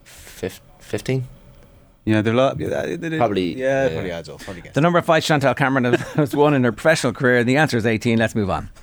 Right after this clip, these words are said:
Speaker 3: The correct answer is fifty-nine. And, uh, the score now is Shane on three,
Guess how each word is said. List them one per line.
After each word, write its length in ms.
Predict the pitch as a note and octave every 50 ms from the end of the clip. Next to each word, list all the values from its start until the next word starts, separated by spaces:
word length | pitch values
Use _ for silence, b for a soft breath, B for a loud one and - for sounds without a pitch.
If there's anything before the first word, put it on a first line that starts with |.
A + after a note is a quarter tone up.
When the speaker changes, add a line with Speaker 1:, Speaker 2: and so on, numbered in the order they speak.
| - -
Speaker 3:
The 120 | - A2+
correct 240 | G2+ C3+ C3+ C3 -
answer 220 | A2+ A2 A2 - G2+
is 60 | G2
fifty-nine. 540 | B2+ C#3+ - - G2 G2 G2 G2+ G#2 F#2+ - B B B B B B B B
And, 400 | - - G2 G2+ G#2 G#2 F#2+ E2+
uh, 320 | F#2 F#2 F#2 F#2 F#2 F#2 F#2+ -
the 60 | G2+
score 280 | - - C#3 C#3+ D3+ C#3
now 240 | B2+ B2+ B2+ A#2+ A2
is 80 | A2 -
Shane 300 | - D3+ D3+ F3 F3+ E3+
on 100 | E3 C#3
three, 400 | - D3+ D3 D3+ D3+ D#3 -